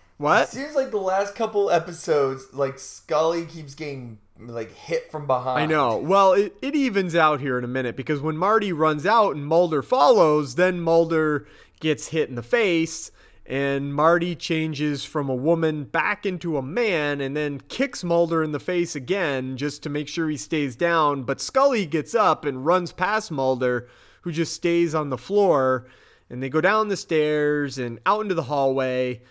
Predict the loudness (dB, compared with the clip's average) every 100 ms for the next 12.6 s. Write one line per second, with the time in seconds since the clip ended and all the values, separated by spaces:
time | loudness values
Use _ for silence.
0 | _ _ _ _ -10 -8 -6 -8 -12 -14
1 | _ -16 -14 -6 -2 0 -2 -4 -4 0
2 | 2 2 2 -2 -2 -2 -4 -6 -10 _
3 | _ _ _ -4 0 0 0 -4 -10 -14
4 | _ _ _ _ _ _ _ _ _ -4
5 | -2 0 -2 -4 -6 -6 -6 -6 -4 0
6 | 2 4 4 4 2 -4 -6 -2 0 2
7 | 2 2 2 4 4 2 -2 -2 -2 0
8 | 0 0 -2 -4 -6 -4 -4 -4 -4 -4
9 | -4 -4 -4 -2 -2 0 0 -2 -6 -8
10 | -8 -8 -8 -4 0 0 -2 -6 -8 -10
11 | -10 -12 -10 -10 -10 -12 -12 -12 -10 -10
12 | -10 -10 -10 -10 -14 -14